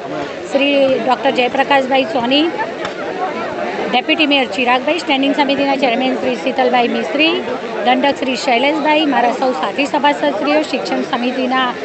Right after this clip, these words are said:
ચેરમેન શ્રી, ડેપ્યુટી ચેરમેન શ્રી અને સૌ સભ્યશ્રીઓ અને, અ, મોરચાના સૌ સાથે મળીને તથા નગર પ્રાથમિક શિક્ષણ સમિતિના બાળકો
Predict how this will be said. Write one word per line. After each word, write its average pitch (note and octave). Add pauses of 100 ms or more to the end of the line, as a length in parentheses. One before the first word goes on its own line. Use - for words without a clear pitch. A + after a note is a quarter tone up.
(200)
ચેરમેન B3+
શ્રી, D4
ડેપ્યુટી B3+
ચેરમેન C4+
શ્રી D4+
અને C4
સૌ B3
સભ્યશ્રીઓ C#4+ (500)
અને, G4+
અ, F#4+ (280)
મોરચાના E4+
સૌ D#4
સાથે C#4+
મળીને A#3
તથા D4 (840)
નગર C4+
પ્રાથમિક F4
શિક્ષણ E4+
સમિતિના D4 (220)
બાળકો B3